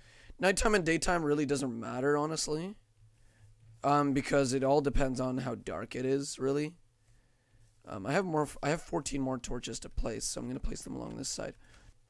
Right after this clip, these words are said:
Beautiful area I got myself here, you know? Honestly, I'm really proud of myself. I really am. Uh, the trees grew. I'm gonna try breaking all of 'em. All right, so I mined all the trees.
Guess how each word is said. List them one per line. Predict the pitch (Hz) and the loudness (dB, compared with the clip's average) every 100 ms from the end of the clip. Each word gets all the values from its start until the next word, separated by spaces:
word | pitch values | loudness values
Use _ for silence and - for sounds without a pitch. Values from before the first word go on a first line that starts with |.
| - 143 | -8 0
Beautiful | 160 277 214 - | 6 6 6 2
area | 139 233 135 | 4 4 2
I | |
got | 123 120 | 0 -4
myself | 139 139 135 | -4 -4 -4
here, | 135 | -6
you | - | -6
know? | 196 214 - _ _ _ - - - | -8 -8 -12 _ _ _ -20 -20 -6
Honestly, | 349 185 302 | -2 -2 -2
I'm | 277 | -2
really | 170 | -2
proud | 147 151 | 0 0
of | 127 | 0
myself. | - - - - - - | -6 -8 -8 -12 -18 -8
I | |
really | 143 170 143 | -2 0 -2
am. | 117 - - - - - - | -4 -14 -20 -20 -20 -20 -4
Uh, | - 151 | 6 6
the | 147 | 6
trees | - - 214 233 | 0 2 4 4
grew. | 175 170 175 175 180 - - - - - _ - - | 2 2 4 4 2 -8 -20 -14 -16 -16 _ -20 -6
I'm | 139 | -2
gonna | 151 | -2
try | 151 - - 156 139 | -2 -2 2 2 4
breaking | 135 139 - 135 | 2 0 0 0
all | 135 | 2
of | 135 | 2
'em. | 135 139 - - - - - _ - - - - | 0 -2 -6 -14 -18 -20 -20 _ -20 -20 -20 -10
All | 110 | -8
right, | - | -2
so | - | 4
I | 190 | 6
mined | 202 220 220 | 8 8 10
all | 185 | 8
the | 143 | 6
trees. | - - 120 117 131 160 - | -2 -4 -4 -2 -2 -2 -6